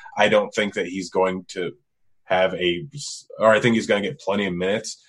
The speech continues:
Obviously a beast, but there's a lot of different mouths to feed on this spot, and there's a chance that this game ends up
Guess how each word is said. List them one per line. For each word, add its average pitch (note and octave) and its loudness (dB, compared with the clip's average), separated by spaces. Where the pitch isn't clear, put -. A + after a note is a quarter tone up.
Obviously G#2+ 2
a G2 -4
beast, G2 -2
but F#2+ 0
there's F#2+ -4
a G#2 -4
lot A2 6
of G2 0
different F#2 -6
mouths F2 -2
to - -20
feed F2 -4
on E2+ -4
this E2+ -12
spot, E2+ -4
and E2 -12
there's F2 -6
a F2 -6
chance A#2 0
that F2 -16
this F2 -10
game F2+ -2
ends F2 -6
up D#2 -6